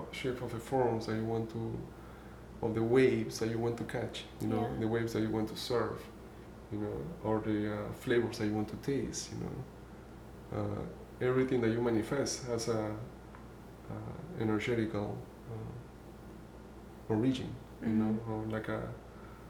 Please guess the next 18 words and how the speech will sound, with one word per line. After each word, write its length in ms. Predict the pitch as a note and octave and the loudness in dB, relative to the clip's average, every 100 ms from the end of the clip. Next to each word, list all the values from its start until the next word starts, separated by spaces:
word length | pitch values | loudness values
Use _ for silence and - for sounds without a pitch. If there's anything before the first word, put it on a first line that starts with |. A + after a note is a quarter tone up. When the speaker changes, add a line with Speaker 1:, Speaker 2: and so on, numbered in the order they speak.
| - - A2+ | -14 -10 -4
Speaker 1:
uh, 380 | A2+ G#2+ A2 A2 C3+ - - - - - - - - - - - - - - - - - - - - - - | -2 -2 -2 -4 -6 -12 -14 -14 -14 -14 -16 -16 -16 -16 -16 -16 -14 -14 -14 -14 -14 -14 -16 -16 -16 -12 -6
the 80 | A#2 | -4
colors, 540 | C#3+ D#3+ G#2+ G#2 - - A#2 | 0 0 0 -4 -6 -8 -6
you 60 | |
know, 100 | A2 A2 A#2 | -4 -4 -4
it's 100 | C3 | -4
like 140 | B2+ | -2
the 80 | G#2+ | -2
colors 340 | - C3 B2 | -2 0 0
that 100 | A#2 | 0
you 120 | A2 A2+ - | 0 -2 0
paint 280 | A#2+ A#2 | 0 0
in 100 | A#2 | 0
your 160 | G#2+ G#2 | 0 0
painting, 420 | A2 C3 G2+ G#2 | 2 0 2 -2
you 60 | G#2+ | -2
know, 80 | G#2+ | -2
before 400 | G#2+ - A#2 A2+ | -2 0 2 2